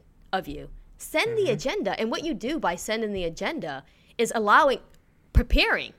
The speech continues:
Speaker 1: right? Preparing the individuals who are coming to this meeting to look over this information and have an opinion about it. Because if you're calling people to a, a meeting, I would hope that they're there because you respect their opinion on this matter,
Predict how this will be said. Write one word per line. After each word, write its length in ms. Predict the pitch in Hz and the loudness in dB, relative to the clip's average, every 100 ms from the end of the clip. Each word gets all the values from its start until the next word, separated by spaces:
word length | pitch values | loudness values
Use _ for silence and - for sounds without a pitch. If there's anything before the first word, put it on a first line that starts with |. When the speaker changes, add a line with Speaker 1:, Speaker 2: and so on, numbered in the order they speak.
| - | -8
Speaker 1:
right? 400 | 185 180 247 - | -2 0 0 -2
Preparing 680 | 214 - 269 339 247 185 175 _ _ | -2 4 4 4 0 -4 -8 _ _
the 140 | - | -4
individuals 480 | 240 214 208 208 196 | -2 0 0 -2 -4
who 60 | 190 | -6
are 20 | |
coming 300 | 180 233 294 | -6 -6 -6
to 120 | 262 | -6
this 200 | 208 202 | -8 -8
meeting 260 | 226 262 175 | -6 -6 -8
to 140 | - 196 | -8 -6
look 260 | 240 427 - | -4 -2 0
over 400 | 269 175 143 143 - | 0 0 -8 -10 -6
this 180 | 214 - | -6 -4
information 720 | 226 208 202 202 254 185 151 - - | -8 -6 -4 -4 -6 -8 -14 -14 -10
and 100 | 196 | -4
have 240 | 233 285 | 0 0
an 80 | 202 | -2
opinion 480 | 151 - 381 466 208 | -10 -8 -2 0 0
about 280 | 156 143 139 | -6 -10 -12
it. 120 | - - - - - - - _ - | -16 -20 -20 -20 -20 -20 -20 _ -6
Because 180 | 277 339 | -2 0
if 80 | 247 | 2
you're 140 | 466 | 0
calling 400 | - 370 508 285 | 4 4 6 4
people 320 | 240 339 277 | 0 0 0
to 180 | 254 262 | -2 0
a, 80 | 190 - - - - | -2 -6 -20 -14 -8
a 80 | 202 | -6
meeting, 720 | 196 247 571 605 175 151 165 - - - - | -4 -2 2 2 2 -2 -10 -16 -20 -20 -2
I 140 | 220 294 | 2 4
would 180 | 247 202 - | 4 2 2
hope 380 | 508 440 - - - - | 4 4 0 -20 -16 -4
that 260 | 240 294 - | 8 8 8
they're 160 | 233 | 4
there 340 | 214 440 285 226 | 2 4 4 4
because 460 | 226 226 233 180 | 0 0 -2 0
you 320 | 208 220 208 196 | -4 -2 -4 -6
respect 480 | 196 - 220 269 | -8 -4 -4 -2
their 160 | 240 185 | 2 2
opinion 460 | 170 - 226 294 269 | 0 -4 -4 -2 -2
on 160 | 185 | 0
this 180 | 196 196 | -2 -2
matter, 420 | 170 202 311 480 | 2 2 0 -6